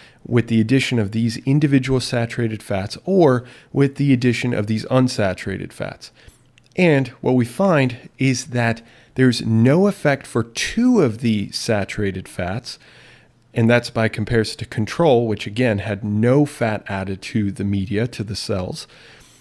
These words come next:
So there's no effect from myristate and palmitate. However, really intriguingly, stearate does decrease the level of activity of the mitochondrion. So that is really, really interesting.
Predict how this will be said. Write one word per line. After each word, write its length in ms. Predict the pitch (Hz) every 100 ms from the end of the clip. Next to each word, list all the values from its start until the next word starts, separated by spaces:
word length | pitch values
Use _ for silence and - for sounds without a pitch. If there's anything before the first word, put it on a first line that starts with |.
| _
So 180 | - 127
there's 200 | 117 107
no 260 | 113 139 175
effect 480 | 165 139 127 - -
from 340 | - - 110 104
myristate 720 | 107 123 170 180 - 160 151 -
and 140 | 110
palmitate. 720 | - - 196 185 - 117 107
However, 600 | - 123 135 196 151 117
really 640 | 113 107 135 208 202 160
intriguingly, 840 | 127 113 - 151 170 135 110 107 98 - -
stearate 920 | - - - - 226 196 120 95 107 - _ _ _ _ - 110
does 520 | 123 170 196 139 - - _ - 110
decrease 880 | 110 180 220 226 - 117 101 123 - - _ -
the 220 | 120 139
level 480 | 123 139 156 151 139
of 100 | 113
activity 800 | 113 110 - - 202 156 120 -
of 360 | - 131 131 -
the 100 | 127
mitochondrion. 840 | 113 101 107 - 143 139 107 90 - - - _
So 160 | - 107
that 380 | 101 139 131 -
is 180 | 110
really, 420 | 107 107 135 139 117
really 260 | 113 107
interesting. 600 | 117 117 98 - 98 92